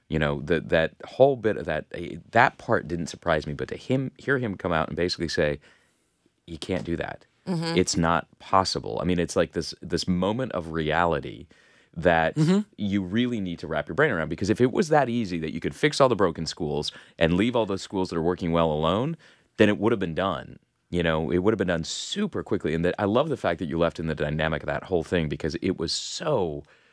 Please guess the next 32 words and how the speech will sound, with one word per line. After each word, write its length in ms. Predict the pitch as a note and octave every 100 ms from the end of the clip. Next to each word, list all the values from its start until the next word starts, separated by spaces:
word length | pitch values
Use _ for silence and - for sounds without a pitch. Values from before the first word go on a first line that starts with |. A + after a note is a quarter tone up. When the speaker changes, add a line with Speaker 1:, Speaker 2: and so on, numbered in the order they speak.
| _ _ _
Speaker 1:
telling 680 | - - G#2+ G#2 E2+ - - _ _ _ _ _ -
about 380 | F2+ F2 E2 -
how 540 | - E2+ D#2+ D#2 D#2 - _ _ _ _ G#2
you 180 | G#2
really, 640 | F#2+ G2 A#2 B2 A#2 G#2 - _ _ _ _ _ _ _ -
it's 220 | G#2 A2+
easy 240 | A#2 B2+
to 100 | G#2+
try 180 | F#2 G2+
to 80 | F2+
make 200 | E2+ D#2
everybody 420 | D2 E2 D#2 D2+
happy, 600 | C#2+ D2+ D2+ E2 D#2+ E2 -
but 120 | E2
if 120 | -
you 80 | D#2
do, 300 | D2 E2+ E2+
you're 180 | D#2+ D2
guaranteed 640 | - D2+ D2+ - D#2 D2
you're 100 | D2
gonna 160 | D2 C#2+
make 200 | C#2+ C#2+
everybody 440 | D2+ F2 E2+ E2
miserable 500 | D#2+ D2+ D#2+ D2 D2+
in 80 | C#2+
the 120 | D2
end 160 | C#2+ C#2+
because 280 | C#2+ D2 C#2
the 80 |
project 400 | - C#2 C2+ -
will 80 | A#1+
fail. 280 | - A1+